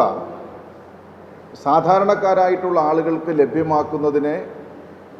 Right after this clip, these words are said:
അടിച്ചുമാറ്റിയ ഒരു സാഹചര്യം ഉണ്ടായി. ഇത്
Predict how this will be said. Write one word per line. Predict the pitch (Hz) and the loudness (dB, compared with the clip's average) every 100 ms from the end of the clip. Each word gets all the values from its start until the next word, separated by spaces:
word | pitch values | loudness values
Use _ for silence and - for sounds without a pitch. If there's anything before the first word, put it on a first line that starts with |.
| - - - | -20 -14 -2
അടിച്ചുമാറ്റിയ | 143 160 208 185 175 170 170 165 | 0 2 2 4 2 2 2 2
ഒരു | 156 160 | 2 0
സാഹചര്യം | 139 139 143 135 143 143 127 | -2 0 -2 -2 -2 -4 -4
ഉണ്ടായി. | 117 113 95 - - - - - - - - - - - - - - - - - - - - - - - 160 | 0 0 -2 -10 -14 -14 -16 -18 -20 -20 -20 -20 -20 -20 -20 -20 -20 -20 -20 -20 -20 -20 -20 -20 -16 -2 6
ഇത് | 214 | 8